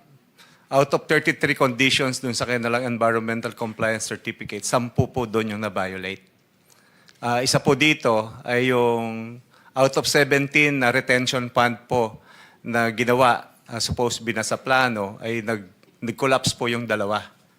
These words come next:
So, yun po yung naging, ah, nakakontribute doon sa down barangay. At pangatlo po, yung egar nila, yung engineering, ah, geograph-, ah,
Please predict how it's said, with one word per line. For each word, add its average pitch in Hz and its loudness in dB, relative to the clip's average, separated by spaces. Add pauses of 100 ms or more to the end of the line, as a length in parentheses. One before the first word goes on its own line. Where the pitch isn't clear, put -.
(640)
So, 110 -4
yun 120 -4
po 127 0
yung 120 2
naging, 117 -2
ah, 110 -2 (240)
nakakontribute 117 -2
doon 135 2
sa 123 -2
down 110 2
barangay. 117 2 (480)
At 120 -4
pangatlo 139 0
po, 127 2
yung 120 0
egar 131 4
nila, 120 2
yung 113 -4
engineering, 117 -4
ah, 110 -6 (640)
geograph-, 113 -2
ah, 127 -2